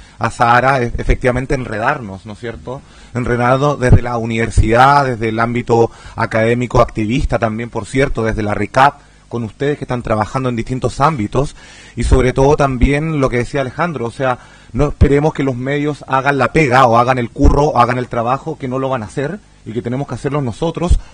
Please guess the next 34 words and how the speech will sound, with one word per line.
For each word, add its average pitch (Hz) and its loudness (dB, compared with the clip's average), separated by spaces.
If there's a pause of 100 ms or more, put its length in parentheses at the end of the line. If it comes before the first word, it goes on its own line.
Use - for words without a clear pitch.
(160)
con 123 -2
nuestros 120 0
propios 156 2
medios, 156 -4 (280)
con 110 -6
nuestras 107 -4
propias 143 -4
estrategias. 107 -6 (340)
Lo 127 0
interesante, 147 -2
conectando 127 -4
con 139 0
la 131 2
mañana, 127 -2
lo 147 -2
que 117 -4
decía 123 0
Paco 107 -4
Sierra, 143 -6 (460)
que 117 -2
muchas 139 -2
veces, 139 -2
a 113 -4
propósito 113 4
de 110 -6
datos 120 -4
empíricos, 123 -6 (320)
es 120 -4
que 123 -4
muchas 135 -2
organizaciones, 127 0
colectivos 131 -2
y - -8
colectivas 120 -4